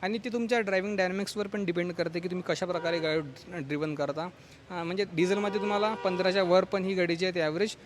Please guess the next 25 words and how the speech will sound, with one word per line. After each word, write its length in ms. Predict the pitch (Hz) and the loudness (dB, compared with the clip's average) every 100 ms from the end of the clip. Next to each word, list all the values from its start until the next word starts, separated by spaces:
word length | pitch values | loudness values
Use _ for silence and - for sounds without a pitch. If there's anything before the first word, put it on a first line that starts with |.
| - - | -8 0
देऊ 160 | 151 | 2
शकते. 340 | 139 127 - 113 | 2 -4 -6 -6
तर 160 | - | -2
मंडळी 300 | 170 190 208 | 0 2 4
overall 340 | 160 165 175 170 | 4 2 2 2
अशा 180 | - | 0
प्रकारे 460 | 160 139 147 151 170 | -2 -2 -2 -2 0
या 100 | 156 | 2
गाडीचं 320 | 139 139 143 | 0 -2 -2
हे. 440 | 127 120 - - - - - - - - | -4 -6 -14 -20 -20 -20 -20 -20 -10 -2
तर 80 | 208 | 2
मंडळी 320 | 233 240 240 | 6 6 6
आता 220 | 196 202 | 4 2
आपण 160 | 202 208 | 2 2
या 80 | |
गाडीच्या 400 | 196 165 151 170 | 2 2 2 2
इंटेरियरबद्दल 680 | 180 175 165 180 170 156 170 | 2 0 0 0 0 0 0
जर 140 | 170 165 | 2 2
जाणून 300 | 156 156 160 | 2 0 0
घेतलं 260 | 156 139 | 0 -2
तर 60 | 123 | -2
तुम्ही 180 | 135 165 | -2 -2
मंडळी 260 | 175 175 | 0 0
पाहू 140 | 170 165 | 0 0
शकता, 340 | 160 151 165 | -4 -4 -4